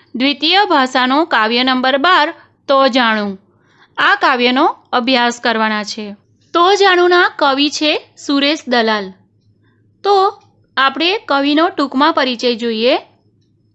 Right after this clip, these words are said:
સુરેશ દલાલનો જન્મ અગિયાર દસ ઓગણીસો બત્રીસમાં થયો હતો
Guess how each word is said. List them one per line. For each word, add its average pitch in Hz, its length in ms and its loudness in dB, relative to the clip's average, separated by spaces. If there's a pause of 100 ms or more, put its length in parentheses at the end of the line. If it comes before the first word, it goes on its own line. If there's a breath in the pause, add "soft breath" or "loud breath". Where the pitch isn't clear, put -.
(160)
સુરેશ 330 360 0
દલાલનો 269 460 0
જન્મ 247 480 0 (240)
અગિયાર 262 460 0
દસ 285 420 -2 (180)
ઓગણીસો 320 540 0
બત્રીસમાં 269 640 -2
થયો 247 320 -2
હતો 196 400 -8